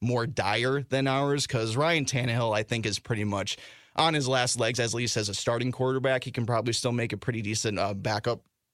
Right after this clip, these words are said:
role in this league. And I know they still have Malik Willis, but that might be a bit of a wild card at that, at this point. I don't know how much faith that organization has in him. So actually, I mean, Lamar to the Titans does make a, probably a lot more sense than Lamar to, uh, the Vikings.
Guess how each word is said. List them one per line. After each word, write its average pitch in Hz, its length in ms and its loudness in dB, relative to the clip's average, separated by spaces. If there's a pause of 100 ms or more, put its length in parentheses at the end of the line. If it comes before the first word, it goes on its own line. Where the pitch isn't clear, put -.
(300)
role 131 260 2
in 127 80 2
this 127 220 2
league. 135 260 2
And 120 80 2
I 110 60 0
know 113 160 0
they 113 100 0
still 117 240 0
have 113 100 0
Malik 110 320 -6
Willis, 156 520 2
but 113 260 -2
that 127 160 2
might 127 180 0
be 131 300 0 (420)
a 151 60 0
bit 202 100 6
of 185 80 2
a 175 60 6
wild 165 400 4
card 165 240 4
at 143 80 2
that, 143 320 2 (120)
at 131 160 2
this 135 200 2
point. 139 240 0
I 127 80 4
don't 123 120 0
know 123 100 2
how 123 120 2
much 117 220 0
faith 127 280 0
that 117 120 2
organization 113 600 0
has 117 220 0
in 113 120 -2
him. 120 320 0
So 127 280 2
actually, 156 500 2
I 143 40 4
mean, 143 320 2 (340)
Lamar 165 440 4
to 170 120 2
the 151 120 4
Titans 135 540 0
does 120 460 0
make 123 360 2
a, 113 80 0
probably 131 340 2
a 117 60 2
lot 113 180 2
more 113 240 0
sense 110 380 0
than 113 240 0
Lamar 107 420 0
to, 113 480 -2
uh, 104 240 0
the 107 160 -4
Vikings. 107 640 -2